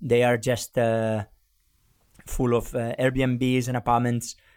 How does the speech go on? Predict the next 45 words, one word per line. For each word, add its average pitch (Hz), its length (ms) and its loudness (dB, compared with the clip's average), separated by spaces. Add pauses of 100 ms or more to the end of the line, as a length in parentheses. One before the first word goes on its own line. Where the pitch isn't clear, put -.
(160)
and 117 460 -2
it's 131 140 0
impossible 135 440 0
to 113 120 -4
live 113 160 -2
in 107 120 2
them. 131 340 0
And 156 140 2
at 156 100 0
the 160 100 2
end, 202 120 0
they 160 60 2
will 123 200 -2
die 139 300 0
because 110 300 -4
they 127 100 0
will 123 160 -2
not 135 300 -4
produce 123 440 0
new 120 280 -2
culture. 143 480 -2
They 113 140 -4
live 131 240 -4
just 131 280 -4
of 113 100 -8
the 113 180 0 (440)
culture 127 400 0
of 113 120 -2
the 113 80 -2
past, - 480 0 (400)
and, 117 380 0
uh, 123 140 6
we 127 180 4
are 127 80 6
exploiting 139 720 2
the 117 100 0
place 143 720 -2 (120)
instead 120 500 -4
of - 260 -4 (440)
living 131 380 0
in 107 80 0
the 107 80 0
place 101 300 2
or, 104 300 -2
uh, 123 560 -14